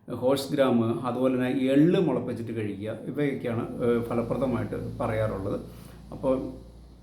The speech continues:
ഇങ്ങനെ ഒരു, ഓ, അടുത്ത ഭാവിയിലെ ഒരു രോഗത്തെ ക്രിയേറ്റ് ചെയ്യുന്ന അല്ലെങ്കിൽ തെറ്റായ ചില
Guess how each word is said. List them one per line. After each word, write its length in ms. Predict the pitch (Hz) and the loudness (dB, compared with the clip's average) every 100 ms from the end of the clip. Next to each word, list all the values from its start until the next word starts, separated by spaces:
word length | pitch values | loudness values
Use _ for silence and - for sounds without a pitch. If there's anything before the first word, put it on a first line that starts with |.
| - - - | -20 -10 4
ഇങ്ങനെ 220 | 147 165 - | 6 8 6
ഒരു, 120 | 143 151 - - - - - 139 | 4 0 -4 -12 -20 -20 -14 -8
ഓ, 40 | 131 127 117 - - 127 | -4 -4 -6 -10 -6 -2
അടുത്ത 360 | 127 - - 165 - - 123 | -2 -4 0 2 2 0 -2
ഭാവിയിലെ 600 | 127 135 147 147 151 165 - | 0 2 4 4 4 2 0
ഒരു 160 | 143 127 127 | -4 -2 2
രോഗത്തെ 420 | 123 120 123 135 139 - | 2 2 -4 -6 -6 -4
ക്രിയേറ്റ് 380 | 127 131 135 | 0 2 2
ചെയ്യുന്ന 220 | 123 107 120 | 0 -2 -4
അല്ലെങ്കിൽ 260 | 123 120 127 - | -2 -2 -2 -2
തെറ്റായ 380 | 123 135 127 127 143 - - - - | -4 0 2 4 2 -4 -14 -20 -6
ചില 140 | 131 | 0